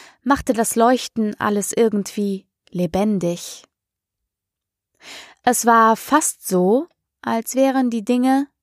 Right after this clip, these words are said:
die Gebäude, die Pflanzen, die Flüsse und Bäche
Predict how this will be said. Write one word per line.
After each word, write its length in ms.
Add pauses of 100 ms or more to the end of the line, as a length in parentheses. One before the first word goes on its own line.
(140)
die 120
Gebäude, 640 (440)
die 100
Pflanzen, 800 (220)
die 100
Flüsse 540
und 280
Bäche 540